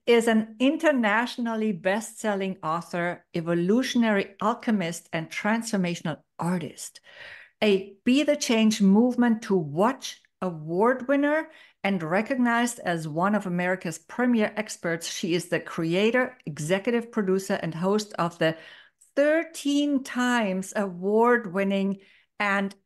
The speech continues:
Apple number one internationally ranked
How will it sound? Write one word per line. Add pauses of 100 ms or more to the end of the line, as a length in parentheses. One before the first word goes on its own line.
(720)
Apple
number
one
internationally
ranked